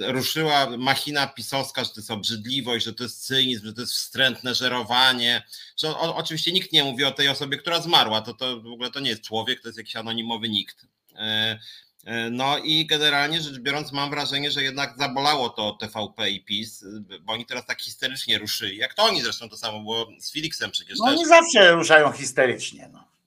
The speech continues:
Speaker 1: Tak, natomiast rzeczywiście, znaczy, sprawa jest, e, no, no, jest dosyć ciekawa, chociaż oczywiście jest tak, że ja przypominam, że to, e,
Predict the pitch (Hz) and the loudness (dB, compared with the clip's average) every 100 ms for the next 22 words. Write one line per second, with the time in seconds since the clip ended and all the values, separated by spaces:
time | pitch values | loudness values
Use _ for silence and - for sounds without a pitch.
0 | _ _ 143 117 110 131 123 143 156 147 | _ _ 4 4 4 -2 -2 2 2 2
1 | 139 143 139 - 170 160 - - 156 156 | -2 -2 -2 0 0 0 -8 -6 -4 -2
2 | 160 175 185 196 196 185 190 - 165 - | -4 2 4 6 6 6 4 0 -12 -14
3 | - - - - _ _ 175 202 214 262 | -14 -14 -16 -20 _ _ -4 -4 -2 2
4 | 311 240 208 175 - - 160 156 143 170 | 2 2 0 0 2 4 6 6 6 4
5 | 185 202 202 214 - 190 185 165 208 202 | 2 0 2 0 0 -2 -2 0 2 6
6 | 170 156 165 165 165 156 156 - - 156 | 4 4 2 2 4 4 4 -2 0 -2
7 | 143 107 113 139 - - _ - 127 147 | 0 0 0 -2 -14 -20 _ -6 -4 0
8 | 147 151 85 135 | 0 0 -4 -4